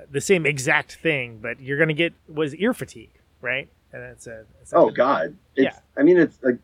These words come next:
Speaker 2: it's like everything fatigue. It's so, yeah. But, you know, the truth is, like,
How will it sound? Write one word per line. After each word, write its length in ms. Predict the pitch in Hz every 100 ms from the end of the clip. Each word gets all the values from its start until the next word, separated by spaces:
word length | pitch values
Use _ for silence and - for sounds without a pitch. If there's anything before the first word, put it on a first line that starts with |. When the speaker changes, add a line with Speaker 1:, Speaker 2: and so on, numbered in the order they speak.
| -
Speaker 2:
it's 240 | - -
like 200 | - 104 -
everything 540 | 123 123 104 98 87
fatigue. 420 | 82 95 82 80 87
It's 160 | 92
so, 440 | - 120 120 110 98
yeah. 160 | 110 - _ _
But, 120 | 202 202 -
you 100 | 202
know, 60 | 190
the 80 |
truth 260 | 175 214 208
is, 140 | 170
like, 240 | 139 120